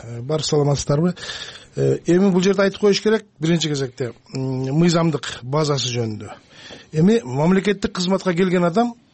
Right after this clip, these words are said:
өзү кандай бир чектөөлөрдү өз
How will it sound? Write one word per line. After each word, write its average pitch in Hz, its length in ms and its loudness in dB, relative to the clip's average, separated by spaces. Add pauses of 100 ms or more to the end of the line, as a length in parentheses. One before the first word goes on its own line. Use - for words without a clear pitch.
өзү 175 400 2 (540)
кандай 175 280 2
бир 196 120 0
чектөөлөрдү 170 800 0 (880)
өз 170 440 0